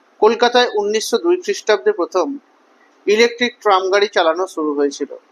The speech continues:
তবে এই ক্ষেত্রে মনে রাখা প্রয়োজন, আঠেরোশো তিয়াত্তর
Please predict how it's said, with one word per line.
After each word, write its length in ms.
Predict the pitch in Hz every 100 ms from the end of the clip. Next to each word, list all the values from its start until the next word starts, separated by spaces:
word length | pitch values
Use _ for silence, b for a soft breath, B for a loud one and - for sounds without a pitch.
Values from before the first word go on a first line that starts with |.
| _ _ _ _ _ _ _ _ _ _ _ _ _ _ _ _ _ _ _ -
তবে 240 | 220 247 185 151 - _ -
এই 60 | 226
ক্ষেত্রে 240 | 254 269 277 233
মনে 140 | 185 185
রাখা 160 | 202 214
প্রয়োজন, 360 | 180 170 185 151 262 _ _ _ _ _ _ _ _ -
আঠেরোশো 540 | 170 190 254 269 262 269
তিয়াত্তর 400 | 202 208 - 233